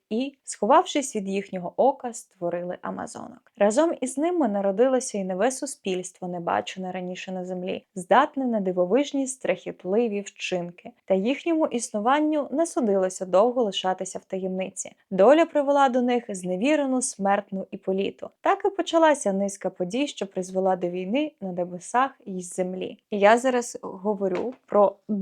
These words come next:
диво жінку, історію Амазонки. Ось такий велетенський комікс,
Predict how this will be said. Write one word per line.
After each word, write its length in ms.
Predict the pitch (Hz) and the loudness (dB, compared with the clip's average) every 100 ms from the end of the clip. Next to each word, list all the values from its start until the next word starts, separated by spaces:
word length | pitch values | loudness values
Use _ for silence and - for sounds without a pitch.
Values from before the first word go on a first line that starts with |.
| 196 269 | 4 6
диво 260 | 208 185 | 4 2
жінку, 600 | 180 185 190 240 277 330 - | 0 -2 -2 -2 -2 -4 -4
історію 760 | - 196 - - 180 185 185 185 - _ | -6 -6 -6 2 4 4 4 0 -4 _
Амазонки. 1000 | 208 196 190 180 185 185 202 196 302 339 _ _ | -2 0 -2 0 4 6 4 2 0 0 _ _
Ось 260 | 202 240 240 | 8 8 6
такий 380 | - 214 233 190 | 4 6 6 6
велетенський 1120 | 185 185 226 220 202 202 190 185 - 165 160 _ | 4 6 8 8 6 6 4 2 -6 -8 -10 _
комікс, 640 | - 185 220 277 - - | 6 6 6 0 -4 -16